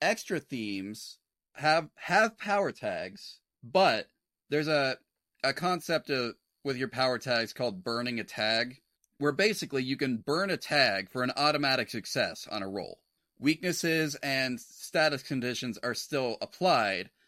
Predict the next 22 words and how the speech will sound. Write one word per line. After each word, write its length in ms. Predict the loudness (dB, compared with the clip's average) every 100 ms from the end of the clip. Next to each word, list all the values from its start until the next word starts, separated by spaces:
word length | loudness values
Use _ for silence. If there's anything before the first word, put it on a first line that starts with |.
| _
but 140 | -4 -2
if 120 | 0
you 120 | 0
burn 320 | 2 0 0
a 40 | -2
power 380 | 0 2 2
tag, 480 | 0 0 0 0 -4 -10 _ _ -4
then 180 | 2 2
it 100 | 2
would 140 | -2
count 420 | -2 0 0 0
as 200 | -2 -2
if 120 | -2 -2
you 120 | 0
rolled 300 | 4 4 2
a 40 |
seven 360 | -2 0 0 0
with 100 | -4
a 40 |
power 380 | -2 0 0 0
of 100 | -6
three, 500 | -6 -4 -4 -6 -14